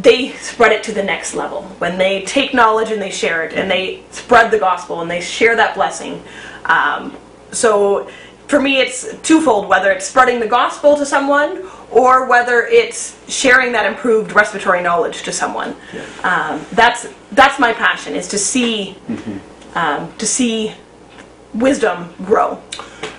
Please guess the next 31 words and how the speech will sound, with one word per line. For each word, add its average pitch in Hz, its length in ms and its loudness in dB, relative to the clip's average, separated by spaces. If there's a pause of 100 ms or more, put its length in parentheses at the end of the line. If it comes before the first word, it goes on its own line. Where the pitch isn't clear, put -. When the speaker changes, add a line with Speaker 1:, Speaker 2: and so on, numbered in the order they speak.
(180)
Speaker 2:
Reminds 127 400 2
me 135 100 2
of 113 120 0
what, 120 340 -2
uh, 113 420 0
a 110 220 -2
friend 131 320 2
and 117 140 -4
mentor 127 440 -2
John 127 300 2
Maxwell 131 440 -2
says, 113 320 0
that - 160 -6 (340)
it's, - 160 0
"I 139 160 2
can 147 160 -6
do 135 160 -2
so 156 220 0
much, 135 280 -2
but 123 120 2
if 123 160 -2
I 135 100 4
surround 135 420 0
myself 127 380 -4
with 120 160 -6
many 127 260 -2
other 143 220 0
people, 127 480 -2 (180)
we 143 120 6
can 127 260 -2
multiply. 147 800 2